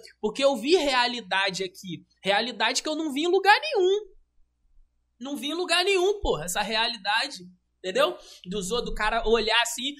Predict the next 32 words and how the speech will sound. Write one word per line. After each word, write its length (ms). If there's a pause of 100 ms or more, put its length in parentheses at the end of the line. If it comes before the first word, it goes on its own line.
(140)
do 120
cara, 240
você 560
vê 160
o 100
cara 340
operando 760
na 220
internet, 1000
no 180
YouTube, 680 (260)
aí 100
você 220
tá 140
vendo 200
o 40
cara 220
operando 460
lá, 200
eles 240
são, 300
ele, 200
todos 280
eles 200
são 140
analistas, 640
gente. 320 (240)
Analista 640
C 160
N 200
P 260
I. 40